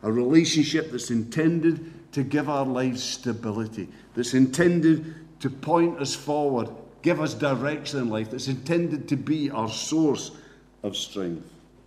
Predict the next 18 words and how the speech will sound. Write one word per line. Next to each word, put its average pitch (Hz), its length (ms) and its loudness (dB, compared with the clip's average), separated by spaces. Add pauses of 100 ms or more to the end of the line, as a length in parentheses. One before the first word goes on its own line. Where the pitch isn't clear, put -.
(680)
Now, 135 80 2
the 135 80 0
fact 202 320 0
that 170 100 2
many 170 320 6
people 147 600 -2
are 160 300 4
rejecting 110 760 0
Jesus, 85 540 -14 (680)
that - 120 2
as 151 100 2
a 156 80 4
society 185 800 4
largely 131 640 2 (300)
we 131 140 4
have 180 500 4
rejected 101 680 -2
Jesus, 92 420 -12